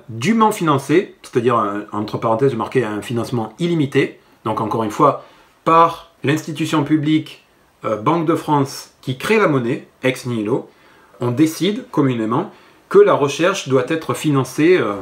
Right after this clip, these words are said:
à hauteur des, des moyens dont elle a besoin, donc on va dire, euh, illimité. Après, il faut faire attention à, aux abus qu'il pourrait y avoir, mais voilà. Alors pourquoi une recherche nationale dûment financée ? Justement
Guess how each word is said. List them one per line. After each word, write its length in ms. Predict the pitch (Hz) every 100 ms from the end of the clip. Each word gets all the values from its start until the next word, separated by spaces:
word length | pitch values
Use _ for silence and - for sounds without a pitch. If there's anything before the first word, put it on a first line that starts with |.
| - _ -
à 80 | 120
hauteur 260 | 156 170 156
des, 220 | 107 95
des 100 | 104
moyens 320 | 110 131 170
dont 120 | 143
elle 140 | 127 131
a 60 |
besoin, 280 | 131 107 143
donc 180 | 117 101
on 40 |
va 100 | 101
dire, 220 | 113 151 110
euh, 80 | - -
illimité. 520 | 143 143 135 104 - _ _ _ _ _ _ _ _ -
Après, 180 | - 131
il 40 |
faut 100 | -
faire 140 | -
attention 440 | 110 107 104 139 127
à, 200 | 101 90 - -
aux 160 | 110
abus 180 | 110 127
qu'il 140 | -
pourrait 220 | 107 104 110
y 40 |
avoir, 260 | 117 160 143
mais 300 | 135 151 - _ _ _ _ _ _
voilà. 200 | - 95 - _ _ - - - - - _ -
Alors 160 | 123 135
pourquoi 220 | 185 208
une 80 | 185
recherche 380 | 165 156 165 -
nationale 540 | 156 - 151 143 131
dûment 260 | 117 147 151
financée ? 500 | 135 120 113 170 202 - -
Justement 500 | - 135 156 175 175